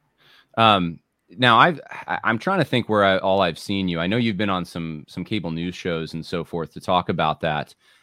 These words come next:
Uh, have you seen any receptivity, not just in political conservative, uh, areas, but ha-, have you seen, um, maybe some spiritual hope here? Have people,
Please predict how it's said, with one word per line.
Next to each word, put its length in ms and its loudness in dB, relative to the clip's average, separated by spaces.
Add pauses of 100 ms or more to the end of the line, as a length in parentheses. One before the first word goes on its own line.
(180)
Uh, 240 4
have 180 4
you 400 2 (180)
seen 440 -2
any 500 2
receptivity, 1300 -2 (480)
not 160 2
just 240 -2
in 400 0 (160)
political 460 -4
conservative, 840 -2 (440)
uh, 300 -8 (640)
areas, 460 0
but 340 -4 (100)
ha-, 140 -10
have 200 -4
you 120 -4
seen, 600 -2
um, 440 -2 (140)
maybe 180 -2
some 160 -6
spiritual 520 -2
hope 220 -4
here? 180 -8
Have 160 -6
people, 460 2